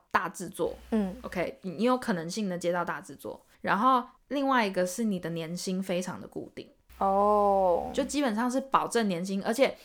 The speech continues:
Speaker 1: 你退休的时候是有退休金可以拿的。<gasps>
Speaker 2: 真的假的？
Speaker 1: 对，大家要知道，身为自由业，就是彩妆师或者任何影视工作的那种自由业，如果你没有所属公司的话，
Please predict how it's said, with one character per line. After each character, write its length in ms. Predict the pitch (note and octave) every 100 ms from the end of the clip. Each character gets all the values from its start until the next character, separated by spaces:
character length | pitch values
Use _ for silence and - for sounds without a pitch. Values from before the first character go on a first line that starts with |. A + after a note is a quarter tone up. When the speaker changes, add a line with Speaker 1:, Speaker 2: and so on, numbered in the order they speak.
| - -
Speaker 1:
你 160 | F#3+
退 260 | F#3+ D4 A#3+
休 220 | A#3 A3+
的 100 | G#3
时 80 | G3+
候 80 | G#3
是 140 | G#3+
有 60 | F3
退 140 | G3
休 160 | G3 F#3
金 160 | F3
可 120 | F3+
以 80 | D#3+
拿 180 | - E2
的。 100 | - A#3 - -
<gasps> 80 | A4+ D5 C#5 C5 A4+ G4+ - -
Speaker 2:
真 160 | G#4
的 60 | G#4+ G#4+
假 160 | F#4 E4+
的？ 880 | E4 F4 F4 E4 D#4 C#4+ B3+ A#3 A3+
Speaker 1:
对， 180 | C4 A#3+
大 160 | C#4+
家 120 | D4+ D4
要 100 | D4
知 180 | C#4
道， 340 | C4+ C#4 G#3+ F#3
身 240 | - C4+
为 140 | C#4+ G#3+
自 300 | - C#4 A#3
由 200 | F3 E3+
业， 320 | G#3+ F3+ -
就 160 | - G#3
是 400 | G3 G#3+ F3+ -
彩 220 | - F3
妆 260 | D#3+ F3+ F#3
师 360 | G3 - F3 F#3+
或 180 | A#3
者 60 | G3
任 200 | F#3+ A3+
何 140 | F#3
影 160 | - D#3+
视 180 | - F#3+
工 220 | F3 F3
作 160 | F#3 E3+
的 80 |
那 100 | D3+
种 120 | F3 F3
自 160 | F3
由 160 | D3 C#3
业， 180 | F3 D#3
如 160 | F#3+
果 80 | B3
你 80 | A#3
没 80 | G#3
有 100 | F#3+
所 200 | E3+ F3
属 160 | E3
公 180 | D#3+ E3
司 220 | F#3 E3
的 120 | D#3+
话， 280 | F#3 E3+ C#3